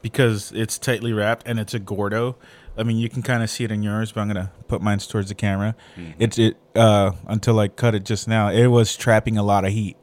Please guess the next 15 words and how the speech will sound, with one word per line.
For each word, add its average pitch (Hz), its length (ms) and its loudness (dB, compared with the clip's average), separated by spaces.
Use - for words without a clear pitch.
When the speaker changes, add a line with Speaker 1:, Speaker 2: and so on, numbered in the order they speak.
Speaker 1:
and 82 320 -8
Speaker 2:
Mm-hmm. 78 140 -12
Speaker 1:
that's 95 180 -8
why 101 60 -4
I'm 101 100 -4
getting 92 200 -8
that - 280 -12
conical 101 420 -4
ash. - 440 -8
Speaker 2:
The - 60 -20
conical 104 480 0
ash 80 600 -4
of 85 200 -14
excellence. - 1080 -12
<laughs> - 60 -20